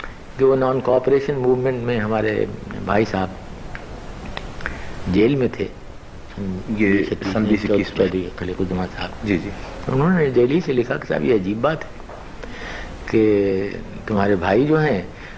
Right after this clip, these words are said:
Speaker 1: انہوں نے اسکول و کالج چھوڑ رکھے ہیں اور میں جیل میں ہوں اور تم وہاں یہ تعاون کر رہے ہو۔ کیوں نہ جرمنی جاؤ، وہاں بجائے اس کے کیمسٹری جو وہاں کا خاص مضمون ہے،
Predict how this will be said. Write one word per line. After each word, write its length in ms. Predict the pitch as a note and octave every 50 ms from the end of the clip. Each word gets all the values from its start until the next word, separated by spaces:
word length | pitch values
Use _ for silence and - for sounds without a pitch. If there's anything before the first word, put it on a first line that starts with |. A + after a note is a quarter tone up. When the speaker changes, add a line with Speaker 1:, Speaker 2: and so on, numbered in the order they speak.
| - - -
Speaker 1:
انہوں 200 | G2+ G#2 G#2+ A2
نے 180 | A#2 A2+ G#2+ G2+
اسکول 320 | - - - A2+ A2 A2
و 40 | A2
کالج 380 | - - A2+ A#2 B2 B2 B2
چھوڑ 240 | - - C3 C#3 C#3+
رکھے 300 | D3 C#3+ - - F3 E3
ہیں 140 | C3 G2 F2+ F2 - - -
اور 120 | - F#2+ G2
میں 160 | G2+ G#2+ G#2
جیل 260 | F#2 F#2+ G2+ A2+ C3+
میں 160 | C#3+ D3+ D3
ہوں 180 | C#3 D3 C#3+ B2
اور 100 | G#2+ G2 - -
تم 200 | G2+ G2+ F#2+ F2
وہاں 140 | E2+ F2
یہ 120 | F#2+ G2+ G2+ G2+
تعاون 300 | A2+ G#2+ A2 A#2+ C#3 C#3+
کر 160 | C3+ - C3
رہے 160 | B2 C3 C3
ہو۔ 140 | B2+ B2 B2 B2 - - - - - - - - - - - - - - - - - - F#2+ -
کیوں 180 | - D3+ F3
نہ 340 | G#3 G#3+ F3 C#3+ - - - - - - - - - - A2 G#2+
جرمنی 380 | A2 A2 G#2+ A2 A#2 B2+ C3 B2
جاؤ، 320 | A2 G#2+ G2+ G#2+ A2 G#2+
وہاں 320 | G2+ F#2+ F#2+ G2+ G2+ G2 - - - - G2
بجائے 360 | G2 F#2+ G2+ G#2 G#2+ G2 G2 - - - - - -
اس 120 | - - -
کے 220 | - - G#2+ F2+ - - - - - - - - - - - - - - -
کیمسٹری 520 | B2 A2+ A2 G2+ - - - - A#2 A2+ G2+
جو 100 | G2+ G#2+
وہاں 180 | G#2 G2 G2+ G2+ F#2+
کا 100 | - F2+
خاص 320 | - - G2 G2+ - -
مضمون 360 | F#2+ F2 E2 F2+ F#2+ F#2 F2
ہے، 80 | F2 F#2+